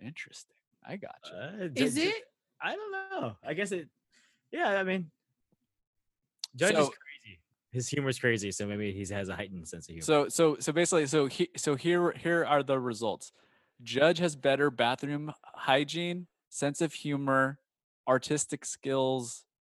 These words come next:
Speaker 1: and, uh, a better temper. Um, but, uh, other th-, other than that, the rest all went to <laughs> J R. J R has, he's more,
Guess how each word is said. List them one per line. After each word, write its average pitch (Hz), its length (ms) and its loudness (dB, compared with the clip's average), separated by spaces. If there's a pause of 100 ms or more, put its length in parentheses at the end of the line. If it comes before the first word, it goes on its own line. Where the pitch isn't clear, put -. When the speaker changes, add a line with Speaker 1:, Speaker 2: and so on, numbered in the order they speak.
(520)
Speaker 1:
and, 113 400 -2
uh, 101 520 0
a 113 60 -14
better 139 300 4
temper. 160 500 -2 (1080)
Um, 110 440 2 (100)
but, 123 220 6 (340)
uh, 139 200 2
other 170 200 8
th-, 160 120 2
other 165 280 8
than 143 320 2
that, 147 220 6
the 113 80 0
rest 127 300 4
all 131 200 2
went 131 220 -2
to 127 100 -6
<laughs> - 0 -
J 117 480 -4
R. 107 160 -2
J 127 220 0
R 147 120 6
has, 135 200 6 (280)
he's 123 140 -4
more, 123 320 2